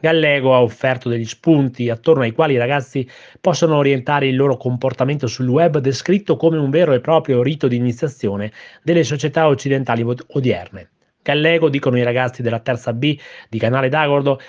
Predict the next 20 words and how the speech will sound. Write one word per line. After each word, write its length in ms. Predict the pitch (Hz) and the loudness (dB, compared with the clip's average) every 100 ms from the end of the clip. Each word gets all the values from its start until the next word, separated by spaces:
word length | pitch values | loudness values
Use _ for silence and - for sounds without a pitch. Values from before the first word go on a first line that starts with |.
| - | -20
ci 120 | - | -2
ha 20 | 170 | 0
insegnato 480 | 143 143 147 135 | 0 0 -2 0
cinque 460 | 123 - 190 175 131 | -4 0 0 2 2
regole 280 | 139 151 139 | 2 0 0
di 80 | 127 | -2
comportamento 800 | 131 123 131 117 131 156 139 | -4 -4 -6 -4 -2 -2 -2
per 180 | 123 120 | -4 -4
l'uso 260 | 113 123 123 | -4 -2 -2
del 140 | 117 | -4
web 440 | 120 147 151 127 127 | -2 0 0 0 -2
da 160 | 117 | -2
applicare 640 | 107 - 117 151 151 139 123 | -6 -8 -6 -2 0 -2 -4
anche 300 | - 143 - | -4 -4 -4
nelle 240 | 120 120 | -4 -4
chat 380 | 113 165 151 - | -4 -2 -4 -4
con 160 | 127 120 | -6 -4
i 40 | |
nostri 280 | 113 107 - | -4 -6 -8
amici. 520 | 120 147 127 131 117 | -6 -6 -4 -6 -6